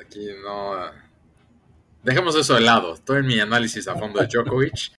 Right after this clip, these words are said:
Ahora lo veo como que, no sé, te, tengo sentimientos encontrados. Al principio del año lo crucificamos todos, creo que con razón. Pero también de ahí se ve que la pasó como duro, o sea,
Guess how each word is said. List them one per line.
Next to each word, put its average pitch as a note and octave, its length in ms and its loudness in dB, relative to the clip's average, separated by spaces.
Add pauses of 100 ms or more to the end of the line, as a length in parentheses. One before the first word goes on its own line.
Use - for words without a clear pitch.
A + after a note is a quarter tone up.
(120)
Ahora B2 180 4
lo B2 140 4
veo A#2+ 560 4 (880)
como - 240 -14
que, G#2 140 -6
no B2 140 -2
sé, A#2+ 280 2
te, G2+ 200 -8
tengo A2+ 440 -6
sentimientos G2+ 480 -10
encontrados. G2 640 -6
Al D#2+ 60 -20
principio F#2 340 -8
del F2+ 100 -4
año F#2 360 -8
lo D#2 180 -12
crucificamos F#2 720 -16
todos, F2+ 380 -8
creo F2+ 160 -14
que F2+ 140 -12
con - 200 -20
razón. G#2 520 -12 (760)
Pero F2+ 220 -8
también G2 340 -2
de G2 60 0
ahí G2 240 2
se F2 140 -10
ve F#2+ 160 -2
que G2 100 -6
la F2 160 -4
pasó - 320 -14
como D#2 560 -20 (180)
duro, G#2+ 220 -4
o G2 60 -4
sea, E2 240 -10